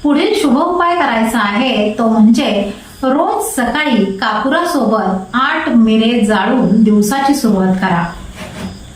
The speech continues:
मीन राशी, या आठवड्यात मीन राशीने नारंगी व पिवळ्या रंगाच्या कपड्यांचा वापर करावा. तसेच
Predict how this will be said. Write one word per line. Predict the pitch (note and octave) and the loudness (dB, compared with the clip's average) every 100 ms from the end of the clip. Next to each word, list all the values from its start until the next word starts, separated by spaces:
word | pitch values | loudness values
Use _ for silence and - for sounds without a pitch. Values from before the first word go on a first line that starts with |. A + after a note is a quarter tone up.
| - - - - - - - - - - - - - - - - | -20 -20 -20 -14 -12 -10 -12 -12 -12 -12 -12 -12 -14 -12 -12 0
मीन | B3+ B3 A#3 G#3 | 4 6 6 4
राशी, | G3 G3 G3+ G3+ - - - - | 2 2 2 2 -2 -8 -10 -4
या | A3 A3+ | -2 0
आठवड्यात | G#3 G3+ C4+ C#4+ D#4 D#4 | 0 -2 -2 -2 -2 0
मीन | A#3 G#3+ G#3 | 2 4 2
राशीने | F#3+ F#3+ C#4+ B3+ F3 F3 - - - | 0 0 2 2 0 -4 -10 -16 -2
नारंगी | A3+ G#3 A#3 D#4 C#4 F#3+ G#3+ | 0 0 -2 0 0 2 0
व | C4+ | 0
पिवळ्या | C4+ A3 A3 C#4 | 0 0 2 2
रंगाच्या | E4+ C#4+ D4 D4 | 2 2 2 0
कपड्यांचा | D4 A#3 A3 A#3 C#4 C#4 | -2 -4 -2 -2 -2 -2
वापर | A3+ A3+ G#3 F#3+ | -2 -2 -2 -2
करावा. | F#3 G#3 G3 F3+ F3+ - - - - - | -2 -2 -2 -2 -4 -6 -14 -20 -20 -4
तसेच | C4 C4 - A#3 A#3 - | -2 0 -2 -2 -4 -10